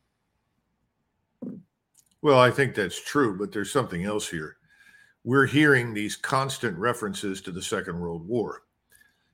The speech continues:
And yes, we destroyed Germany.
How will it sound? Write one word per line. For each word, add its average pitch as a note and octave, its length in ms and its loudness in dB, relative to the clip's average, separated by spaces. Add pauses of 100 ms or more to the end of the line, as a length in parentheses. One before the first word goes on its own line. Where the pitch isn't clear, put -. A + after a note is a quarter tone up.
(100)
And A#2 200 2
yes, B2 540 2 (320)
we C#3 200 4
destroyed A2+ 640 0
Germany. G#2+ 500 -4